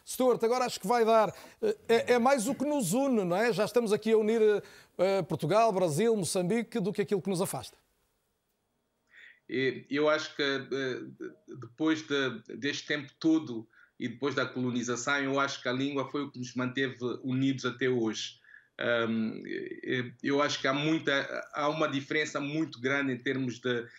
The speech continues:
Speaker 2: tradição entre, eh, eh, entre os povos que falam as línguas portuguesas, mas há um ponto, há um ponto de interseção que nos une. E a língua é, é muito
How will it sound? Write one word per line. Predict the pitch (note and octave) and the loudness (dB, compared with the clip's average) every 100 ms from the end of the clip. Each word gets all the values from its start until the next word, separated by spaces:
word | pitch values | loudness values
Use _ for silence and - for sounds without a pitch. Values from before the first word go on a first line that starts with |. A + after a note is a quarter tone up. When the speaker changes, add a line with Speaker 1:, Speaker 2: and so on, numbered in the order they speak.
| - - | -20 -4
Speaker 2:
tradição | C3 A#2+ B2 - C#3 C#3+ C3+ A#2 - | -2 0 -2 0 0 2 0 -2 -4
entre, | C3 C#3 C3 C3 B2+ A#2 - _ _ - | -4 -4 -2 -2 -2 -4 -10 _ _ -6
eh, | B2 B2 A#2 - - C#3 C3 - | 0 0 0 -2 -4 -4 -4 -2
eh, | |
entre | D3 - | -4 -4
os | B2+ | -6
povos | - D3+ D3+ A#2+ A2+ - | 0 2 2 0 -6 -6
que | - C3 | -2 -2
falam | B2+ D3 D3 C#3 | 0 0 2 2
as | B2+ | 0
línguas | B2 C#3 C3+ | 0 -2 -2
portuguesas, | - A#2+ B2+ B2 D3 D3 D#3+ - - - | -6 -12 -6 -2 0 0 -4 -6 -16 -6
mas | C3 C3+ A#2+ B2 | 0 0 0 0
há | D#3 | 0
um | D#3 E3 C#3 - | 0 -2 -6 -4
ponto, | E3+ F#3 F#3 - C3+ G#2+ - _ _ | 0 0 -2 -4 -8 -8 -10 _ _
há | - D3 | -4 -2
um | D#3 | -2
ponto | - E3+ E3 | -2 -2 -2
de | D#3 | -2
interseção | E3 D#3 C#3 D#3 C3+ - D3+ D#3 F3 F#3 _ _ _ - | -2 -2 -4 -2 -4 -2 0 0 -2 -8 _ _ _ -4
que | |
nos | E3+ F3+ C3 | -2 -2 0
une. | F3 D3+ A2+ E2+ _ _ _ | 0 0 -2 -6 _ _ _
E | - C3+ | -2 0
a | C#3 | 2
língua | C#3 D#3 F3 F3 F#3+ G3 - _ _ - | 0 0 0 2 0 -2 -10 _ _ -8
é, | D3 D3+ C#3+ C3 C3 - - | -4 -2 -4 -8 -12 -10 -6
é | |
muito | D#3 D#3+ F#3 G#3 | -4 0 0 -2